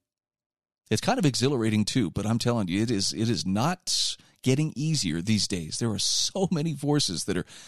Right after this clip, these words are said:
trying to paint us into a corner. You will do this, you will do that. And, and of course, it's not just government. There are a lot of people who've bought into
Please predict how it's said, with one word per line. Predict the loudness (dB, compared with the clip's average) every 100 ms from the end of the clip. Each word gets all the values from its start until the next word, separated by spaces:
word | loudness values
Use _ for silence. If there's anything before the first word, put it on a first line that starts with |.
| -20 -2
trying | 0 2
to |
paint | 2 2 4
us | 4 4
into | 4 4
a | 4
corner. | 4 4 4
You | 4 4
will | 4 4
do | 4 4
this, | 4 4
you | 4
will | 6 6
do | 6 6
that. | 6 4 0 -10 -20 -8
And, | 0 2
and | 4
of | 2
course, | 4 4 4
it's | 2 2
not | 0 2
just | 0 0 -4 _ _
government. | 2 4 4 4
There | 4
are | 4
a |
lot | 4 2
of | 2
people | -2 2
who've | 0 2
bought | 2 2 0
into | 2 2 4 4 4